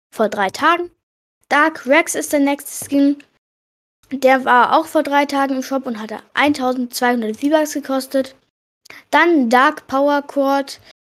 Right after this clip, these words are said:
der, der wurde released am einunddreißigsten Oktober zweitausendneunzehn.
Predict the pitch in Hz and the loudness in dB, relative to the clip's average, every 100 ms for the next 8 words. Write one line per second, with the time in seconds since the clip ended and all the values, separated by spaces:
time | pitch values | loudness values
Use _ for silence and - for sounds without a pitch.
0 | _ - 247 240 240 - - 247 233 240 | _ -2 0 0 -4 -14 -2 2 2 2
1 | 269 262 240 233 285 294 302 233 226 247 | 0 0 -2 2 2 2 0 -6 0 2
2 | 269 277 247 247 247 240 - 240 - - | 2 2 0 -2 -4 -8 -4 -6 -6 -4
3 | 247 233 226 220 208 202 202 202 269 339 | -2 -2 -2 -6 -8 -8 -6 -2 0 0
4 | - 339 349 | 0 0 0